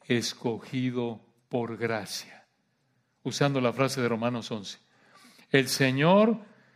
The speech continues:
escogería a unos pocos, no porque fueran los piadosos,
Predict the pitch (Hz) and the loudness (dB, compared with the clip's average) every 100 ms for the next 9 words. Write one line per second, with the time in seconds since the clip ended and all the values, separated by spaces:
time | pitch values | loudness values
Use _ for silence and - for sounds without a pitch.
0 | _ _ _ _ _ _ _ _ _ _ | _ _ _ _ _ _ _ _ _ _
1 | - 131 - 147 131 131 147 170 156 160 | 0 0 4 2 4 4 6 6 6 4
2 | 180 151 123 - - 247 185 - 233 226 | 4 2 0 -8 2 4 4 6 4 4
3 | - - - 131 135 120 127 131 143 135 | -2 -10 -2 0 2 2 2 2 2 2
4 | 123 117 - - _ _ - 120 113 147 | 0 -2 -6 -16 _ _ 0 0 4 2
5 | - 107 - | 0 -8 -14